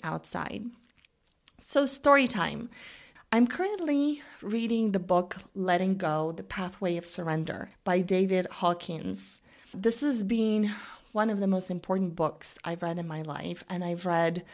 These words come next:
hundreds at this point, if not over a thousand books. I'm a very avid reader. And the way I came across David Hawkins's work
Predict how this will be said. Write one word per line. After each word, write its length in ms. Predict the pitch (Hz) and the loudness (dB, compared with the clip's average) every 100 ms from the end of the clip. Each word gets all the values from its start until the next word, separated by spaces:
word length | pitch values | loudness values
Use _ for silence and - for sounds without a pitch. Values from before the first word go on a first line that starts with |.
| - - - - | -20 -20 -20 -18
hundreds 880 | - 196 196 175 - - - - - - - | -2 2 2 0 -4 -8 -4 -4 -4 -10 -4
at 200 | 175 160 | -2 0
this 180 | 160 - | -2 -2
point, 540 | - 165 151 - 180 - | -4 -6 -6 -6 -8 -6
if 120 | 175 | -6
not 280 | 175 156 - | -4 -4 -4
over 160 | 160 160 | -4 -6
a 80 | |
thousand 560 | 151 165 156 160 156 160 | -4 -4 -2 -2 -2 -4
books. 380 | 160 - - - | -4 -6 -10 -10
I'm 140 | 175 165 | -6 -6
a 60 | |
very 380 | 160 180 170 151 | 0 2 2 -2
avid 360 | 160 160 160 165 | -6 -4 -4 -4
reader. 420 | 165 165 160 - - - - - - - | -4 -4 -6 -10 -18 -20 -20 -20 -10 2
And 140 | 240 | 4
the 60 | 254 | 6
way 200 | 302 415 | 4 2
I 140 | 370 294 | 0 2
came 200 | 269 269 | 2 2
across 420 | 254 240 208 202 | 2 2 2 2
David 280 | 208 202 190 | 0 0 0
Hawkins's 640 | - 233 233 196 190 180 | 2 2 2 0 0 -4
work 480 | 170 196 180 - | -2 4 4 2